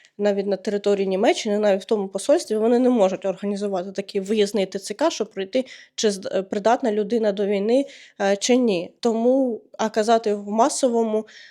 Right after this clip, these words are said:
еквіваленті, там, здається, що з вісімнадцяти до шістдесяти років в Німеччині знаходиться триста шістдесят три тисячі чоловіків. Як провірити ці триста шістдесят три тисячі чоловіків, придатні вони, непридатні, наскільки законно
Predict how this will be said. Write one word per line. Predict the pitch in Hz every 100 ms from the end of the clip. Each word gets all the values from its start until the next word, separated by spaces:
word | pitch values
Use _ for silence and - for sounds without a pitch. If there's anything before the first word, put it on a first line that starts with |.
| _ 226
еквіваленті, | 226 220 214 214 269 370 - 302 294
там, | 254 220
здається, | 196 208 220 220 214
що | 214
з | 208
вісімнадцяти | 214 - 220 214 214
до | 196
шістдесяти | 190 214 202 226 196 - 208 208
років | 214 214 202 -
в |
Німеччині | 214 214 202 - 196
знаходиться | 190 196 220 208 202 202 202 - _ _
триста | 226 226 - 226
шістдесят | 226 208 208 - 214 -
три | 240 233
тисячі | 233 220 214 202 208
чоловіків. | - 208 208 202 220 - 403 415 -
Як | 220 247 254
провірити | - 208 226 262 240 208
ці | 208 - 226
триста | 220 214 208
шістдесят | 202 214 202 196
три | 202 202
тисячі | 269 269 233 220 208 202
чоловіків, | - 214 214 214 247 262 262
придатні | 196 196 220 262 233
вони, | 208 202 202
непридатні, | 196 196 190 233 254 220 - - -
наскільки | 208 - - 202
законно | 190 196 247 247 214